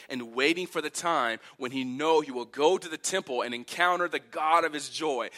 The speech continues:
He's looking for that in hope, and not this hope that is just questioning,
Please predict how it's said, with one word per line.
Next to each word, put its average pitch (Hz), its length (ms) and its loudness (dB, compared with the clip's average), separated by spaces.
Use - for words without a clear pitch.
He's 156 240 -6
looking 240 380 2
for 240 180 0
that 175 240 6
in 165 120 0
hope, 208 460 4
and 139 140 -2
not 240 240 4
this 240 160 0
hope 220 320 0
that 165 140 0
is 139 60 -8
just 143 160 -6
questioning, 131 580 -2